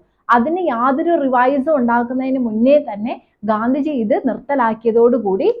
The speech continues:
ഇവർക്ക് ഗാന്ധിജിയോടും അതുപോലെ തന്നെ സിവിൽ ഡിസോബീഡിയൻസ് മൂവ്മെന്റിനോടുള്ള വിശ്വാസ്യത നഷ്ടപ്പെട്ടതായിട്ട് നമുക്കിവിടെ കാണാൻ സാധിക്കും. ഇനി പൂർ പെസന്റ്സിന്റെ കാര്യമാണ് നമ്മൾ നോക്കുന്നത്. പൂർ പെസന്റ്സിനെ സംബന്ധിച്ചിടത്തോളം പറയുകയാണെങ്കിൽ അവരെന്ന് പറയുന്ന സ്മോൾ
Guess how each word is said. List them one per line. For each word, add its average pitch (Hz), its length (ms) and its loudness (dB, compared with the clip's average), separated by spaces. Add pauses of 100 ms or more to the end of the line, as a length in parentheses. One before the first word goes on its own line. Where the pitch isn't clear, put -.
ഇവർക്ക് 262 380 0 (260)
ഗാന്ധിജിയോടും 240 840 2 (160)
അതുപോലെ 220 320 -4
തന്നെ 233 140 -6
സിവിൽ 294 360 -2
ഡിസോബീഡിയൻസ് 240 680 -2
മൂവ്മെന്റിനോടുള്ള 214 760 -6
വിശ്വാസ്യത 226 640 -6 (460)
നഷ്ടപ്പെട്ടതായിട്ട് 233 880 -2
നമുക്കിവിടെ 208 480 -2
കാണാൻ 196 300 0
സാധിക്കും. 185 440 -2 (420)
ഇനി 359 260 4
പൂർ 330 160 8 (100)
പെസന്റ്സിന്റെ 311 480 2
കാര്യമാണ് 233 400 6
നമ്മൾ 220 220 2
നോക്കുന്നത്. 190 540 -4 (300)
പൂർ 381 180 4 (180)
പെസന്റ്സിനെ 285 520 0
സംബന്ധിച്ചിടത്തോളം 226 800 -2
പറയുകയാണെങ്കിൽ 196 500 -6
അവരെന്ന് 349 340 0
പറയുന്ന 262 260 -2
സ്മോൾ 262 480 -4